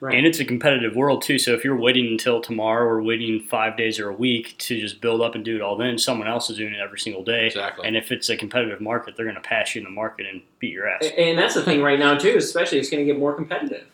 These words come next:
Speaker 3: Yeah.
Speaker 1: It's gonna get one hundred percent more competitive, and the people that are putting in the time and investing in themselves, they're the ones that are gonna rise to the top.
Speaker 3: Right. Exactly. So I think what this all comes down to, a-, and we talked about this the other day, is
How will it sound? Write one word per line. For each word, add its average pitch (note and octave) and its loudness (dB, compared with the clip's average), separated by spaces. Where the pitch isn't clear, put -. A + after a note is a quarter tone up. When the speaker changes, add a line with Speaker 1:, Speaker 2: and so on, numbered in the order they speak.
Speaker 3:
Yeah. A2 -2
Speaker 1:
It's B2+ -2
gonna C#3 2
get A#2 4
one A#2 -2
hundred E3 -2
percent C3+ -4
more B2 -2
competitive, A2+ -4
and A#2 -6
the G#2 -6
people B2 -10
that A2 -2
are G#2+ -4
putting C3 -4
in C3+ -6
the B2+ -4
time A#2 0
and G#2 -6
investing A2 -6
in A#2 -4
themselves, G#2+ 0
they're A#2+ 2
the B2+ 2
ones A2 -2
that A#2+ -2
are G#2+ -4
gonna G#2+ -6
rise G2 -8
to - -16
the - -18
top. - -16
Speaker 3:
Right. F#2 -8
Exactly. F#2+ -4
So - -6
I D3 0
think F#3+ 6
what E3+ 2
this C#3+ 0
all C3+ 6
comes A#2+ -4
down A2 4
to, G2+ -2
a-, A#2 -4
and A#2 -8
we A2+ -6
talked C3 -2
about A2+ -4
this G#2+ -6
the A2 -8
other G2 -6
day, F#2 -6
is G2+ -6